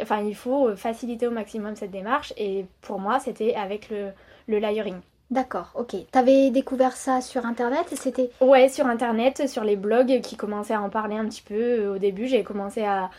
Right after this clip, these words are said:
Speaker 1: à trouver, euh, des petites infos sur, euh, euh, plutôt, euh, l'huile végétale pour le soin de la peau et après le démaquillage à l'huile. Enfin voilà, les, les, vraiment les six étapes qui font que tu nettoies bien ta peau et tu lui apportes bien le soin dont elle a besoin.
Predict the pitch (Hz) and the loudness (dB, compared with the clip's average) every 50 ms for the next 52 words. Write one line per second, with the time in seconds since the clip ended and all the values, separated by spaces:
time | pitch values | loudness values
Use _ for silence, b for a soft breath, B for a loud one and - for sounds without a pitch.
0 | B B B B 226 208 202 - - - 208 202 226 226 226 214 208 196 190 208 | B B B B -4 -4 -4 -4 -10 -12 -8 -4 0 2 2 2 0 2 2 0
1 | 202 - - 214 214 208 202 202 240 240 233 - 226 214 208 202 190 190 190 190 | 0 0 -6 -6 -6 -6 -4 -4 -6 -6 -6 -8 -8 -4 -2 -2 -2 0 -2 -4
2 | 185 B B B B B - 214 196 190 185 185 180 - - 214 214 220 220 220 | -6 B B B B B -4 -2 0 0 0 -2 -4 -8 -10 -8 -4 -2 -2 0
3 | 220 208 196 190 190 202 208 226 220 214 214 208 208 208 220 214 214 - 226 196 | 0 0 0 0 -2 0 0 0 0 0 0 0 0 0 -2 -4 -4 -6 -8 -6
4 | 196 190 - 233 226 214 220 214 202 208 - 247 277 302 311 302 254 202 190 - | -6 -8 -6 -6 -6 -2 -2 -2 -2 0 2 2 2 4 4 4 2 2 0 -2
5 | - 214 202 180 196 190 196 190 180 - 208 190 208 214 208 208 233 277 285 269 | -4 -6 -4 -4 -4 -6 -6 -8 -6 -6 -6 -6 -4 -6 -4 -2 -2 0 0 0
6 | 269 226 214 214 214 196 185 190 190 196 196 190 190 190 196 190 185 196 214 226 | -2 -4 -4 -2 -2 -2 -2 -2 0 0 0 0 0 -2 -2 -2 -2 -4 -4 -2
7 | 240 247 247 226 226 - - 233 220 226 226 233 233 233 - - - 220 - 226 | -2 -2 -2 -4 -6 -8 -12 -6 -4 -4 -2 -2 -4 -6 -8 -12 -16 -12 -10 -8
8 | 240 233 - 214 208 202 - - 202 196 196 - 214 190 175 190 240 254 254 254 | -8 -6 -6 -6 -6 -6 -8 -12 -10 -10 -8 -8 -8 -8 -6 -4 -4 -4 -4 -4
9 | 240 247 254 247 226 - - - 190 190 196 185 185 190 185 180 180 208 233 247 | -2 0 0 0 0 -2 -6 -12 -8 -6 -6 -6 -6 -8 -12 -10 -8 -8 -6 -6
10 | 240 220 - - 226 220 214 202 196 196 196 196 185 185 185 180 202 247 | -6 -8 -8 -8 -8 -8 -8 -8 -12 -12 -12 -12 -12 -12 -12 -12 -12 -12